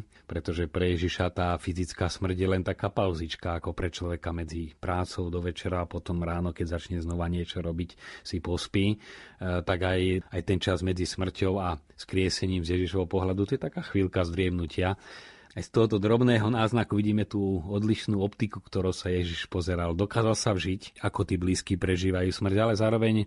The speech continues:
on sám ju bral s takýmto veľmi veľkým nadhľadom.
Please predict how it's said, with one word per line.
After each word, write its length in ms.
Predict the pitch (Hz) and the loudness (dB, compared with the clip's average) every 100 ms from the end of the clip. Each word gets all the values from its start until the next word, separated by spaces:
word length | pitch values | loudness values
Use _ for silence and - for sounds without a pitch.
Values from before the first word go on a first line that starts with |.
| - | -4
on 240 | 110 113 113 | -2 0 2
sám 400 | - 101 104 104 | 2 2 4 2
ju 80 | 101 | 2
bral 400 | 98 98 95 92 - - - | 2 2 2 -2 -10 -20 -14
s 80 | 92 | -10
takýmto 320 | - 92 92 | -6 -4 0
veľmi 640 | 92 95 92 - - - | 4 4 2 0 -10 -2
veľkým 320 | 90 92 - | 0 2 4
nadhľadom. 560 | 95 98 95 110 90 85 | 4 4 4 2 2 -2